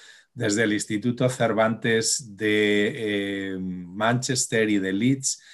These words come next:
en colaboración con Claire Collifer, que no solamente es la persona que, que os va a contar los cuentos, sino que también es traductora de español y de francés y de inglés.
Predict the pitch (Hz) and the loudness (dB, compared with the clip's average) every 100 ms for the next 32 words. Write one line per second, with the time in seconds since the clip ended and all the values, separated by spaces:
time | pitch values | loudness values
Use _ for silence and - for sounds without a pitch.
0 | - _ - 110 113 107 107 110 110 135 | -20 _ -6 0 2 4 4 4 2 0
1 | 147 139 127 131 127 127 127 135 135 160 | 2 2 2 2 2 2 2 2 2 2
2 | 160 160 - 110 101 113 131 151 139 123 | 2 0 -2 0 0 0 0 2 4 4
3 | 123 123 120 - 107 104 101 95 - 147 | 2 0 -2 -2 -2 0 0 -6 -4 0
4 | 139 107 104 101 98 92 - - 101 92 | 0 0 0 0 0 -2 -8 -10 -6 -6
5 | 92 107 110 101 95 101 92 - - 160 | -2 -2 -2 -4 -2 -2 -2 -4 0 0
6 | 160 104 107 98 95 95 101 110 110 - | 0 -6 -6 -8 -6 -4 -2 -2 -2 -4
7 | - - - _ _ _ 104 101 95 - | -8 -20 -20 _ _ _ 2 2 0 -6
8 | - 139 151 151 151 165 - _ _ _ | 0 4 6 6 4 0 -8 _ _ _
9 | _ _ _ _ - 110 101 - 101 101 | _ _ _ _ -6 -2 -2 0 0 0
10 | 113 120 117 113 104 101 104 98 95 117 | 0 2 2 0 -2 -2 -4 -4 -4 -2
11 | 117 120 - 101 95 95 107 123 127 | -2 -2 -4 -6 -6 -6 0 0 0